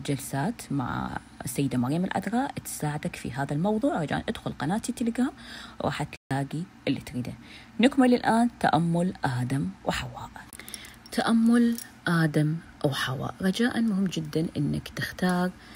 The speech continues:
لون تحبه مثل ما قلت لكم. راح أت-، يعني أحكي، آه، خطوات التأمل وطبقه أنت مع نفسك. حتى يعني رسمت أنا الرسم حتى أساعدك في التخيل.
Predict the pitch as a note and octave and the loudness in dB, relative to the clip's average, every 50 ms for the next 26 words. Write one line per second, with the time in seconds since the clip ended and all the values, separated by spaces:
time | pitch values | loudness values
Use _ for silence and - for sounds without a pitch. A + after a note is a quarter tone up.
0 | - - - - - - D#3+ E3 E3+ E3 E3 E3 E3+ E3 E3+ - - - - - | -14 -14 -14 -10 -4 0 2 4 4 6 4 4 2 0 -2 -8 -8 -6 -6 -6
1 | - - - A#2+ - - - - - E3 - - F3+ F3+ F3 D#3 - B2 - - | -4 -6 -6 -6 -6 -8 -10 -6 -6 -6 -2 0 2 2 2 0 0 -4 -6 -8
2 | - - - - D3+ C#3+ - - - - - - - - - - - - - - | -10 -10 -8 -10 -12 -12 -14 -16 -20 -20 -20 -20 -20 -20 -20 -20 -20 -20 -20 -18
3 | - - - - - - - - - - - - - - - - - - - - | -16 -16 -16 -14 -16 -16 -14 -14 -14 -16 -16 -18 -18 -20 -20 -20 -10 2 4 4
4 | A#3 - D4+ - - - - - G3 F#3 G2+ G3 F#3+ F#3 - - - - - - | 4 4 2 -2 -4 -2 0 2 2 4 4 4 4 2 2 -2 -4 -4 -2 0
5 | C#3+ - - - - - - D#3 - D3+ - D3+ D#3 - - F3+ F3+ F3+ G3+ G3+ | 0 -2 -2 -4 -2 -2 0 0 0 0 -2 -2 -2 -4 -2 0 0 2 4 4
6 | F#3+ F3 - - - - - - - - D3 D3 D3+ G3 C4+ F4 F#4+ - - - | 2 2 0 -4 -8 -10 -6 -4 -2 0 0 2 4 4 2 2 0 -4 -12 -18
7 | - - - - - - - G3+ G3 - E4+ C4 G3 D#3 D3 - F#2 - - A#3+ | -20 -20 -20 -20 -12 -4 -4 -2 2 6 6 6 6 4 0 -4 -6 0 2 2
8 | B3 A#3+ - - G#3+ G#3+ A#3+ B3 - - - - F#3 F#3 - - F3+ F#3 F#3+ F#3+ | 2 2 2 0 0 0 0 -2 -6 -12 -6 -2 0 0 2 0 0 -2 -2 -4
9 | - - - - - B2 B2 - - - - - - - - - D#3+ - - - | -8 -14 -6 -4 -4 -2 -2 -4 -6 -6 -8 -12 -16 -8 -6 -6 -6 -4 -2 0
10 | D#3+ D3+ D3 D3 D3+ D3+ D#3 D#3+ - B3 A#3 F#3+ - - - F#3 E3+ D3+ C#3+ - | 0 2 2 2 2 4 2 4 4 4 4 4 2 2 0 2 2 2 2 0
11 | - D3+ C#3 C#3 C#3 D#3 G3+ - D4 C#4 - G3+ - - - - - - - F#3+ | 0 0 0 2 2 0 2 2 2 2 2 0 -2 -4 -4 -4 -2 -2 -2 -2
12 | A3 G3 - - - - - - - - - - | -2 -4 -4 -8 -8 -8 -6 -6 -4 -6 -6 -8